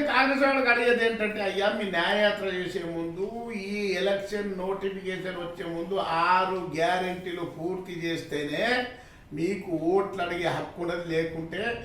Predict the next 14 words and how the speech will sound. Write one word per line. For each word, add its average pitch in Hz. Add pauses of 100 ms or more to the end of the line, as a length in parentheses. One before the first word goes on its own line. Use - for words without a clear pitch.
(240)
మీకు 180 (180)
ఓట్లు 180
అడిగే 170
హక్కు - (200)
లేదని" 214
చెప్పేసి 156
సందర్భాన్ని 135 (240)
మనం 131
చేస్తున్నాం. - (3750)
కాబట్టి 247 (160)
ఏదో 254
రెచ్చగొట్టే 240
మాటలు 220
మాట్లాడి, 208